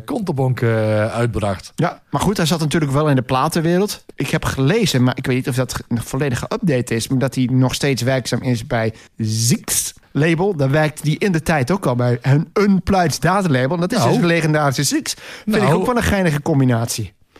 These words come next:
Speaker 1: Ja, want van dat label, daar komen echt best wel veel van mijn favoriete Italo-platen vandaan.
Speaker 2: Ja, nou, daarom, Zix, die, die naam hebben we al een aantal keer genoemd. Ook een techno-label volgens mij.
Speaker 1: Ja, volgens
Speaker 2: Sowieso
Speaker 1: mij wel, ja.
Speaker 2: een top, top label qua Eurodance in het
Speaker 1: Ja,
Speaker 2: algemeen.
Speaker 1: ja, ja, want ik ken,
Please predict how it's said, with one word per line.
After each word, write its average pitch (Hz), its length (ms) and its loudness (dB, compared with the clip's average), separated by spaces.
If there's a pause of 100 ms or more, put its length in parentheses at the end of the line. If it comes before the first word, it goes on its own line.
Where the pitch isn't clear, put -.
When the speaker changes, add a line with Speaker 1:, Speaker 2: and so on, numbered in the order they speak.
Speaker 1:
Ja, 170 300 0
want 117 320 -2
van 127 200 -6
dat 117 140 0
label, 160 520 0 (160)
daar 139 120 -2
komen 135 320 -2
echt 185 260 -2
best 196 260 -2
wel 117 180 -2
veel 185 540 0
van 202 180 -6
mijn 127 180 -4
favoriete 127 480 -2
Italo-platen 170 760 0
vandaan. 117 440 0 (240)
Speaker 2:
Ja, 165 180 -2
nou, 143 140 -2
daarom, 143 340 0
Zix, - 300 -4
die, 147 280 0
die 143 120 2
naam 151 220 2
hebben 214 260 2
we 170 60 0
al 143 60 2
een 139 60 0
aantal 127 240 0
keer 123 180 -2
genoemd. 127 400 -2
Ook - 180 -4
een 170 140 -4
techno-label 226 600 0
volgens 202 280 -2
mij. 214 320 -2 (240)
Speaker 1:
Ja, 120 100 -6
volgens 117 220 -2
Speaker 2:
Sowieso 175 240 4
Speaker 1:
mij 190 80 4
wel, 156 100 2
ja. 135 40 2
Speaker 2:
een 117 80 2
top, 226 200 0 (300)
top 202 220 -2
label 147 340 2
qua 156 320 0
Eurodance 156 720 0
in 131 60 -2
het 143 80 2
Speaker 1:
Ja, 151 80 2
Speaker 2:
algemeen. 117 460 0
Speaker 1:
ja, 165 200 0
ja, 170 140 2
want 120 140 0
ik 117 80 -2
ken, 123 320 -2